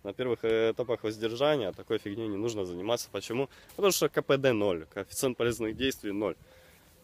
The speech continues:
Вот, ты просто там, э, отчёркиваешь эти дни, проживаешь день за днём. А какая цель при таких раскладах у этого человека? Прожить день быстро. А что ты сделал за этот день? Не знаю, просто воздержался.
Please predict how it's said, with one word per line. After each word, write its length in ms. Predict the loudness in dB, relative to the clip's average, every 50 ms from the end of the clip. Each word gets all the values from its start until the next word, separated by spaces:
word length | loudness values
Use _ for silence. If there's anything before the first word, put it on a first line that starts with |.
| -20 -20 _ -20 -16 -8
Вот, 220 | -4 -4 -4 -2
ты 80 | -4 -2
просто 320 | 2 4 4 4 2 0
там, 300 | 2 4 4 4 6 6
э, 200 | 6 6 6 4
отчёркиваешь 600 | 2 2 4 4 4 4 4 4 4 4 4 4
эти 220 | 2 0 0 0 0
дни, 220 | 0 0 0 0
проживаешь 560 | 0 2 0 2 2 2 4 4 4 4 2
день 280 | 0 0 2 2 2 2
за 160 | 2 0 0
днём. 300 | 2 4 4 4 4 2 0 -6 -18 -8 -6
А 100 | -4 -4
какая 340 | -2 0 2 6 6 6 6
цель 280 | 6 4 6 6 4
при 280 | 4 2 0 0 0 0 -2 -10 -20 -20 -20 -4 -2
таких 360 | -2 0 2 2 2 2 4
раскладах 640 | 2 2 2 2 4 4 4 4 4 2 2 0
у 100 | 2 2
этого 220 | 2 4 4 4 2
человека? 520 | 2 2 0 2 2 2 0 0 -2 -6 -8 -12 -20 -20 -20 -20 -20 -20 _ 2
Прожить 580 | 6 8 8 8 8 6 2 2 0 0 -2 -8
день 400 | -12 -6 2 4 6 6 6 4 0 -6 -14
быстро. 640 | -12 -2 0 2 2 2 0 0 0 0 0 0 -2 -8 _ _ _ _ _ _ -20 -20 -20 _ _ -20 _ _ _ _ _ _ -20 -20 _ _ _ -20 -20 -20 -20 -20 -20 _ -2
А 120 | -2 0
что 200 | 0 2 0 0
ты 120 | 2 0 0
сделал 340 | 2 2 4 4 4 2
за 100 | 2 2
этот 240 | 2 2 2 0 0
день? 220 | 0 0 0 -2 -4 -10 -20 _ _ _ _ _ 0
Не 120 | 2 2
знаю, 300 | 4 4 4 4 4 4
просто 280 | 2 -2 0 0 2 2
воздержался. 760 | 2 2 0 -2 -4 -2 0 0 0 0 0 -4 -8 -12